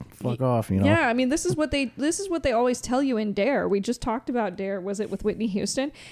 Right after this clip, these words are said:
Speaker 2: And, um, when they're like, "Oh, people will offer you drugs." But what I found is usually if somebody says, uh, "No, no thanks, man, I'm good," then everyone's like, "All right, that's fine, whatever." You know, they don't pressure you, but he was pressuring him, and then he was like, "All right, fine," and he did, and he fucking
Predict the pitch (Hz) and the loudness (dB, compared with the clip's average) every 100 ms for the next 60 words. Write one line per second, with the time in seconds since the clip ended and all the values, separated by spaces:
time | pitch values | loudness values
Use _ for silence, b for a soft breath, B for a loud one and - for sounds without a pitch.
0 | B - 240 233 214 214 196 190 - b | B -2 2 4 4 2 2 0 -6 b
1 | b - 233 233 226 208 202 254 247 - | b 0 2 4 4 2 0 0 0 2
2 | 269 247 233 202 - 214 196 180 185 175 | 0 2 0 -2 -4 -6 -6 -2 -2 -4
3 | 196 240 240 262 311 - 240 226 202 247 | -2 0 4 4 2 2 2 2 2 2
4 | 277 247 220 202 240 226 214 208 214 202 | 2 4 2 2 0 2 2 2 2 4
5 | 202 196 - B B B - 214 196 180 | 2 -2 -8 B B B -2 0 2 2
6 | - - 214 233 214 214 - 392 392 294 | -2 -2 2 4 4 2 0 0 0 0
7 | 262 - 226 214 240 226 214 190 208 214 | 0 0 0 2 0 0 0 2 2 2
8 | 226 220 233 233 453 466 427 381 403 - | 0 0 0 0 0 2 0 -2 -6 -4
9 | 294 285 302 226 214 262 - - 226 220 | -4 -2 0 0 0 -4 -8 -6 -2 -2
10 | 220 240 233 254 - 240 240 220 196 180 | -2 0 0 0 0 0 0 2 0 0
11 | - 262 277 220 - 226 - 302 392 285 | 0 2 2 0 0 -2 2 0 2 0
12 | 208 214 208 208 - 214 226 226 208 196 | 0 0 0 -2 -2 -2 0 0 0 -2
13 | - 240 254 247 277 302 220 196 196 247 | 0 2 2 2 0 0 0 -2 0 2
14 | 269 214 208 - 247 233 208 | 2 2 -2 0 0 0 -2